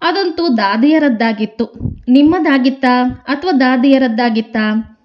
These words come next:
ಯಾರದ್ದಾಗಿತ್ತು?" ಯಜ್ಞದ ಸ್ಥಾಪನೆಯ ಕಾರ್ಯದ ಡೈಮಂಡ್ ಜುಬ್ಲಿ. ಕೇವಲ ದಾದಿಯರದ್ದಲ್ಲ, ಸ್ಥಾಪನೆಯ ಕಾರ್ಯದ ಡೈಮಂಡ್ ಜುಬ್ಲಿ ಅಂದ ಮೇಲೆ ನೀವೆಲ್ಲರೂ ಭಲೆ ಎರಡು ವರ್ಷದವರಾಗಿರಲಿ ಅಥವಾ ಹನ್ನೆರಡು ವರ್ಷದವರಾಗಿರಲಿ,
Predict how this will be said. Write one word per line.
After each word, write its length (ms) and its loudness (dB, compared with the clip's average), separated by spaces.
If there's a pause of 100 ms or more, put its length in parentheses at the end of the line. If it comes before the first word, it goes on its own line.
(140)
ಯಾರದ್ದಾಗಿತ್ತು?" 1160 -2 (2000)
ಯಜ್ಞದ 460 2 (120)
ಸ್ಥಾಪನೆಯ 680 0 (160)
ಕಾರ್ಯದ 400 0 (120)
ಡೈಮಂಡ್ 540 2
ಜುಬ್ಲಿ. 360 -6 (280)
ಕೇವಲ 320 -2 (140)
ದಾದಿಯರದ್ದಲ್ಲ, 800 0 (240)
ಸ್ಥಾಪನೆಯ 720 -4
ಕಾರ್ಯದ 600 -2
ಡೈಮಂಡ್ 500 0
ಜುಬ್ಲಿ 260 -4 (460)
ಅಂದ 200 0
ಮೇಲೆ 600 -2 (180)
ನೀವೆಲ್ಲರೂ 920 -2
ಭಲೆ 240 -4
ಎರಡು 400 -4
ವರ್ಷದವರಾಗಿರಲಿ 1040 0
ಅಥವಾ 240 -2
ಹನ್ನೆರಡು 520 -2
ವರ್ಷದವರಾಗಿರಲಿ, 1400 -2